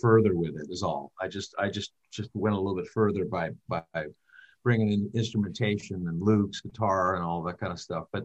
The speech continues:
but it's, it's, yeah, it's a very gospel-y moment. And I love how uplifting it feels. And, uh, I, I, I love the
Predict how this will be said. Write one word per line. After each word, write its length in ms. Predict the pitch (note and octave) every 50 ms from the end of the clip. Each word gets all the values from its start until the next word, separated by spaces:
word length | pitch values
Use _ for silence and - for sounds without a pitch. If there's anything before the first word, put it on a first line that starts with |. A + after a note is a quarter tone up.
| - -
but 100 | A2 G#2 G#2
it's, 160 | - - - - A#2+
it's, 180 | B2+ - - B2 -
yeah, 220 | - F#3 D3+ B2+
it's 160 | B2+ B2+ B2+
a 60 | C#3+ C3+
very 260 | B2+ D#3 D3+ D#3 C3
gospel-y 480 | A#2+ A#2+ A#2 A2+ A2 A#2 - B2+ A#2+
moment. 300 | A2+ A2 A2 A2+ A#2 A2+
And 120 | A#2 B2+ C3+
I 20 | C#3
love 420 | C#3 C3+ C3 C3+ C3+ C3+ B2 A2+
how 120 | A2 A#2 A2
uplifting 640 | G#2+ A#2 A#2 A2+ G#2+ G#2+ A2 G#2+ - - A2 G2+ F#2+
it 100 | F2 - _ -
feels. 500 | F#2+ F2+ D#2+ D#2+ D#2+ D#2 D#2 D#2+ - -
And, 100 | D2 C#2+ C#2 _ _ - - - - - - - - -
uh, 500 | G2 G#2 F#2+ F2+ E2+ E2+ E2+ E2 E2 - - - F#2 G#2
I, 40 | G#2
I, 200 | - F#2 G#2 A2 A2+ A2 - G#2+ A2+
I 20 | A#2 A#2 A#2+
love 160 | A#2 A2 G#2+
the 140 | G#2+ A2